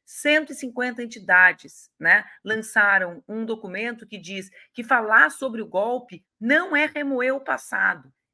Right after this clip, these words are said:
é discutir o futuro. Nessa nota das entidades de direitos humanos, da sociedade civil, elas afirmam que nós,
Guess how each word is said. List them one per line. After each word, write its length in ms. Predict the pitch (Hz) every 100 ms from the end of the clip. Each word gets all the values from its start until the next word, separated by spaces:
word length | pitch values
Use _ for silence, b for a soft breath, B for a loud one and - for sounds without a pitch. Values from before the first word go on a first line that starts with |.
| -
é 160 | 226 240
discutir 600 | 240 - 240 233 220 226
o 60 |
futuro. 600 | 226 233 - 190 170 147 B B -
Nessa 320 | 220 302 285
nota 500 | 208 208 277 - 185
das 180 | 175 190
entidades 720 | 214 - 185 180 175 165 - _ _
de 140 | 220
direitos 440 | 233 214 214 208 190
humanos, 400 | 180 180 170 160
da 120 | 196
sociedade 680 | - 180 185 165 170 170 -
civil, 520 | 151 143 220 220 - _ -
elas 240 | 214 226
afirmam 420 | 214 226 240 247
que 100 | 240
nós, 340 | 226 233 240